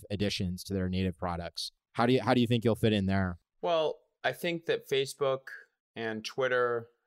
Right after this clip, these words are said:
Speaker 2: and Google are all obviously much larger companies than service, but also they're building platforms, like you just said. Um, I don't view Facebook Messenger or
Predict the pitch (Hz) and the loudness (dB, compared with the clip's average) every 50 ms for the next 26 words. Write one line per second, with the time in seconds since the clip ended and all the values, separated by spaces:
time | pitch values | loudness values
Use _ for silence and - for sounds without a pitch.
0 | _ - - 107 101 120 120 120 117 120 107 101 101 95 82 101 113 113 110 110 | _ -12 -12 -8 -4 -4 -4 0 0 2 2 2 2 0 2 2 2 2 2 2
1 | 110 104 107 - _ _ _ _ - - 104 98 104 - - 110 104 104 101 - | 0 -2 -6 -12 _ _ _ _ -4 -4 -4 -2 -4 -6 -6 -4 -4 -4 -4 -4
2 | - - 98 95 98 95 - 110 104 101 - 104 98 95 95 - - 90 90 - | -4 -4 -4 -4 -6 -6 -6 -6 -8 -6 -8 -10 -10 -10 -10 -12 -12 -12 -8 -6
3 | - 143 139 117 104 101 104 - - 117 110 113 120 120 113 - - 123 113 110 | -4 -4 -2 -2 -2 -4 -4 -4 -4 -2 0 0 0 0 0 -2 -2 0 0 0
4 | 107 104 101 - _ _ _ _ _ _ _ - 117 113 143 147 143 127 101 - | 0 -2 -4 -8 _ _ _ _ _ _ _ -4 -2 0 0 0 0 -2 -4 -6
5 | - - 104 - - - - 69 - - - - 90 - - 98 87 90 90 - | -4 -2 -2 -2 -4 -6 -10 -10 -10 -10 -10 -10 -10 -8 -8 -8 -8 -6 -8 -8
6 | - 87 - - - - _ _ _ - - 101 98 98 95 92 92 85 - _ | -6 -8 -8 -10 -12 -16 _ _ _ -8 -6 -6 -4 -6 -6 -8 -10 -12 -16 _
7 | _ - - 120 127 151 147 123 117 120 120 123 127 123 117 110 - - 120 117 | _ 0 0 2 2 2 -2 -4 -6 -8 -6 -4 -4 -4 -6 -6 -6 -6 -4 -4
8 | 113 - - 113 - - 110 110 110 - 110 107 107 110 107 107 107 107 107 _ | -4 -4 -6 -6 -4 -4 -4 -4 -4 -4 -8 -4 -4 -2 -2 -2 -2 -4 -8 _
9 | _ _ _ _ _ _ _ - 98 101 101 101 101 98 95 90 | _ _ _ _ _ _ _ -6 -2 -2 0 0 0 -2 -2 -4